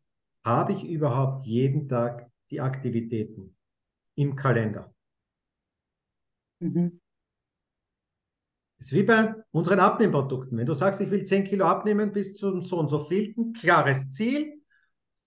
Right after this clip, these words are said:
Speaker 1: Und dann brauchst du nicht in den Kalender schauen, dann musst du den ganzen Tag auf deinen Teller schauen. Was ist da drauf? Und dann musst du auch schauen, okay, wie oft gehst du zum Eiskasten?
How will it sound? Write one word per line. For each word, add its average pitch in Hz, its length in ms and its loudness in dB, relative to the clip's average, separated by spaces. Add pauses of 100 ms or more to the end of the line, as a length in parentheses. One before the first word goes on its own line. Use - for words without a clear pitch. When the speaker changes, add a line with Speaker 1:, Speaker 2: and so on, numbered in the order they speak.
(120)
Speaker 1:
Und 170 160 -6
dann 185 140 4
brauchst 208 240 2
du 208 40 2
nicht - 120 -2
in 180 80 -2
den - 40 -10
Kalender 175 400 0
schauen, 202 220 -2
dann 196 80 -2
musst 196 160 -4
du 208 60 -4
den 196 80 -4
ganzen 175 300 -8
Tag 185 120 -2
auf 185 120 -4
deinen 175 220 -4
Teller 120 300 0
schauen. 90 320 -12 (320)
Was 117 220 -2
ist 135 180 -4
da 147 60 4
drauf? 151 440 -6 (1300)
Und 156 140 -2
dann 170 140 0
musst 190 160 0
du 196 40 2
auch - 40 2
schauen, 196 260 2
okay, 185 300 -2
wie 131 80 0
oft 117 180 -4
gehst 139 220 -2
du 165 40 -2
zum 143 100 0
Eiskasten? - 680 -4